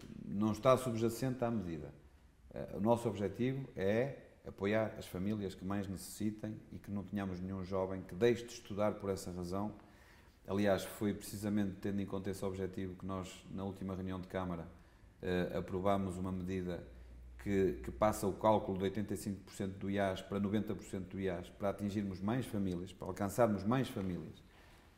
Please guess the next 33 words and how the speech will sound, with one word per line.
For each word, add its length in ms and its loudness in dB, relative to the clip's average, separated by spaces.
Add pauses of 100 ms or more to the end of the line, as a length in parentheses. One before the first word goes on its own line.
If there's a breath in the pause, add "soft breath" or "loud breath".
ehm, 840 -2 (1200)
que 80 -12
possam 480 2
ter 220 -2
essa 240 -4
necessidade. 720 -2 (600 loud breath)
E, 100 -2
e, 440 -2
e 40 2
o 80 6
regulamento, 720 6
nós 140 0
estamos 320 0
em 80 0
pleno 320 2
processo 360 -2
de 80 -4
revisão 320 -2
do 60 -2
regulamento 600 -4
para 180 -4
corrigir 460 -2
algumas 380 2
medidas, 520 0 (680 loud breath)
como 200 2
por 140 2
exemplo, 340 4
só 100 2
para 140 -2
lhe 60 -2
dar 140 2
um 80 -2
exemplo, 480 -2